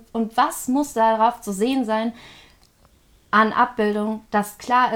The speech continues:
ist, okay, es geht um dieses Thema. Interessiert mich das? Wenn nämlich nein, dann kann sein, dass sie, dass, dass viele, die das sehen, einfach drüber swipen, weil es einfach sie nicht anspricht, sie nicht irgendwie aktiviert, irgendwie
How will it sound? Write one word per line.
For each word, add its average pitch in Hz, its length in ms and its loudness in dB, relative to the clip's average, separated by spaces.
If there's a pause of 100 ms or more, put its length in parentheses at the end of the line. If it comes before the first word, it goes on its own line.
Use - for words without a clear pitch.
ist, 214 200 -10
okay, 196 300 -6
es - 120 -10
geht 226 160 -4
um 196 80 -4
dieses 220 300 -4
Thema. 185 360 -2
Interessiert 208 460 -4
mich 330 160 -6
das? 370 400 -8 (800)
Wenn 214 240 4
nämlich 202 260 0
nein, 285 420 2 (120)
dann 214 460 2 (160)
kann 233 180 -2
sein, 233 220 4
dass 220 180 0
sie, 214 420 -4
dass, 202 340 -6
dass 202 220 -6
viele, 254 280 -4
die 214 100 -4
das 196 200 -6
sehen, 233 200 -4
einfach 202 240 -6
drüber 226 300 -6
swipen, 262 520 -4
weil 196 100 -2
es 190 100 -8
einfach 196 300 -4 (420)
sie 220 120 -6
nicht 196 200 -4
anspricht, 226 480 -2
sie 208 80 -6
nicht 190 320 -8
irgendwie 196 280 -4
aktiviert, 226 540 -6
irgendwie 190 480 -6